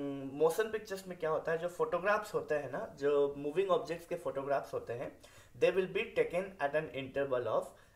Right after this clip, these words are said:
less than one sixteenth of a second, ओके। अ, one sixteenth of a second से लेस समय तक के लिए उनको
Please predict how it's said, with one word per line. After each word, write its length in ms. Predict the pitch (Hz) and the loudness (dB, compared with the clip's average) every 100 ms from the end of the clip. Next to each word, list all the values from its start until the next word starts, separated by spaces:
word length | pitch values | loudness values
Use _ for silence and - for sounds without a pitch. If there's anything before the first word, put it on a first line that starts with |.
| - 135 | -8 2
less 320 | 170 190 - 139 | 4 4 0 0
than 200 | 151 196 156 | 0 -2 -2
one 180 | 120 117 - | -2 -2 -6
sixteenth 380 | 117 - 120 117 | -14 -10 -10 -10
of 220 | 113 120 | -10 -10
a 40 | - | -6
second, 300 | 135 - - - - _ - 151 | -8 -8 -14 -16 -20 _ -18 -10
ओके। 180 | 196 - - - _ - | -8 -8 -14 -20 _ -8
अ, 200 | 127 123 | -2 0
one 220 | 131 170 | 4 4
sixteenth 500 | 185 190 - 196 190 | 4 -10 -10 -4 -4
of 100 | - | -4
a 80 | 185 175 | -8 -6
second 260 | 160 165 | -6 -8
से 220 | 165 180 185 | -8 -4 -4
लेस 380 | 156 147 170 | 0 2 2
समय 380 | - - 147 131 | 2 -4 -4 -4
तक 320 | - 127 - - - _ - | -8 -10 -10 -20 -20 _ -6
के 120 | 147 | -4
लिए 220 | 131 160 | -2 -4
उनको 540 | 147 143 127 180 - | -6 -8 -4 -4 -4